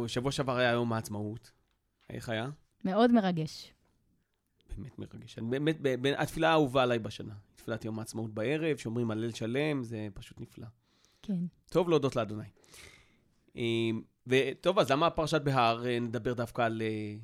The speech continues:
Speaker 1: על עצמאות?
Speaker 2: אה, טוב, קודם כל אנחנו, אני ממש מרגישה שזה עדיין שייך לעניין. אנחנו נמצאים, מה שנקרא, בתקופה הלאומית, בין פסח לשבועות.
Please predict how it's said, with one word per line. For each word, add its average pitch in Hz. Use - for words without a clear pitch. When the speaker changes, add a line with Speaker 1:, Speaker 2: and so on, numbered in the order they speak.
Speaker 1:
על 107
עצמאות? 110
Speaker 2:
אה, 226
טוב, 175
קודם 330
כל 320
אנחנו, 254
אני 214
ממש 233
מרגישה 269
שזה 226
עדיין 202
שייך 190
לעניין. 196
אנחנו 180
נמצאים, 190
מה 190
שנקרא, 202
בתקופה 196
הלאומית, 180
בין 190
פסח 202
לשבועות. 196